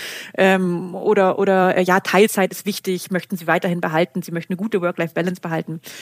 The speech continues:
Und wir haben ja dann eben zwanzig Jahre lang das Unternehmen um-, so umgemodelt,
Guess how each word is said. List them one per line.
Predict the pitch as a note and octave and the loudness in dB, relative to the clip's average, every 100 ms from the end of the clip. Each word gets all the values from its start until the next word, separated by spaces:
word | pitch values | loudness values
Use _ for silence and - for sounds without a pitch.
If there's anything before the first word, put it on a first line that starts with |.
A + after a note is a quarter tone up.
| - - - | -18 -20 -6
Und | F#3+ | -2
wir | F3+ | 2
haben | G3 | 4
ja | B3 | 4
dann | G#3 A#3+ B3+ | 4 0 0
eben | A3 A#3+ | 0 0
zwanzig | - G#3+ A3+ | 0 -2 0
Jahre | F#3+ G3+ | 0 2
lang | G3+ G#3 | 2 0
das | - | 0
Unternehmen | G3 F3+ F#3 A#3 B3 | 0 2 2 2 2
um-, | - F4+ D#4+ - _ _ | 2 2 0 -8 _ _
so | G3+ G#3 | -6 -2
umgemodelt, | - F4 C#4+ B3 D#4 B3+ F4+ - | 0 2 6 8 8 6 4 2